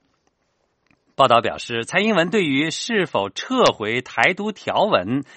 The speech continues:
依然模糊，但坚持会维持两岸的现状，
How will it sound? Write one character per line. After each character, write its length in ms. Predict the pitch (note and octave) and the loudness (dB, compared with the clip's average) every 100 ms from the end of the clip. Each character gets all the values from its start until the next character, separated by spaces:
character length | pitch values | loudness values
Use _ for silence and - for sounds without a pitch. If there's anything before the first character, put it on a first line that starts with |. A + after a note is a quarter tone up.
| - | -8
依 140 | F3 | -4
然 200 | F3 C3+ | 2 2
模 300 | C3 G2 B2 | 2 -2 -4
糊， 280 | - G#3+ G3+ _ - - - | -2 0 0 _ -20 -20 0
但 280 | C#3+ B2+ | 2 2
坚 240 | A#2+ G#3+ A3 | 0 0 0
持 200 | - G#2+ | -2 -10
会 360 | - C#3+ G#2+ - | -2 -2 -2 -4
维 240 | A#2+ E3+ | 0 0
持 220 | A#3 - B2+ | 0 -4 -4
两 200 | A#2+ E2 | -4 -4
岸 180 | C#3 C3+ | -4 -4
的 80 | |
现 260 | - F#3+ A2+ | -2 -2 -2
状， 240 | C3 B2+ | 2 0